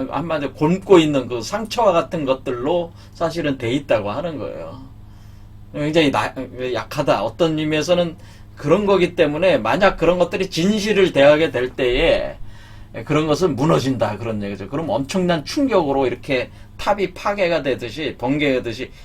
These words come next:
하나의 엄청난 각성, 각성이 일어난다고 하는, 파괴가 된다네. 그러-, 그러면 자기에게 그게 파괴가 돼야지. 이게 파괴가, 탑이 파괴가 돼서 이렇게 돌덩이들로 다 굴러 떨어져야지 그걸 토대로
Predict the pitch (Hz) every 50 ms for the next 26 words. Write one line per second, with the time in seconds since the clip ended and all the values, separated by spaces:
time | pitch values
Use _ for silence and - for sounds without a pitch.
0 | - - - 202 190 185 175 - - - - 143 - 214 196 185 180 - - -
1 | 131 - - - - - 196 156 135 120 110 98 - - 113 - - - - 175
2 | 160 160 139 123 113 107 98 85 85 95 95 85 78 104 101 95 92 - - -
3 | - - - - - - - - - - - - 196 190 156 143 135 120 107 104
4 | 92 98 87 80 73 82 82 - - - - - - - - - - - - 160
5 | 165 - - 117 156 185 180 175 208 190 175 147 131 139 139 139 165 175 165 151
6 | 156 160 139 123 143 135 123 147 139 - - - - 254 226 220 202 190 175 170
7 | 170 156 151 147 139 135 113 117 113 101 101 - - - - - - - 170 175
8 | 175 165 175 - - - 233 214 214 196 190 185 185 - - 220 196 196 175 -
9 | - - - 208 202 208 190 185 175 165 165 156 156 156 165 147 139 147 147 139
10 | - - 139 139 135 - 165 151 151 143 135 160 131 131 - 131 120 - - -
11 | 117 135 147 147 143 - - 185 180 180 165 160 165 151 147 139 135 131 175 202
12 | 220 220 - - - - - - - 135 139 160 202 196 190 196 - 220 214 208
13 | 214 196 196 208 240 269 285 277 -